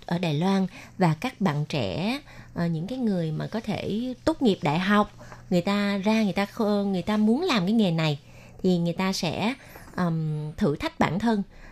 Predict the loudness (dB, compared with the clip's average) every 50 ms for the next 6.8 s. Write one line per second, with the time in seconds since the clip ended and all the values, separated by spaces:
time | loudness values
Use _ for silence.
0 | -8 -2 0 0 2 2 0 0 -2 -2 -2 -4 -4 -6 -8 -10 -14 -20 -20 -20
1 | -20 -6 2 4 6 6 6 6 4 2 2 2 2 0 -2 -4 -10 -8 -4 -2
2 | 0 2 2 4 4 2 2 0 -2 -6 -10 -16 -20 -18 -10 -2 0 2 2 2
3 | 2 0 -2 -2 -4 -4 -6 -6 -4 -4 -2 0 0 -2 -2 -4 -4 -6 -4 -2
4 | -2 0 2 2 2 4 2 2 2 2 0 -4 -6 -10 -16 -20 -20 -20 -20 -4
5 | 2 4 4 6 6 6 4 4 4 4 4 4 2 0 -2 -6 -14 -20 -20 -20
6 | -20 -20 -6 0 2 4 4 4 4 4 2 2 0 0 -2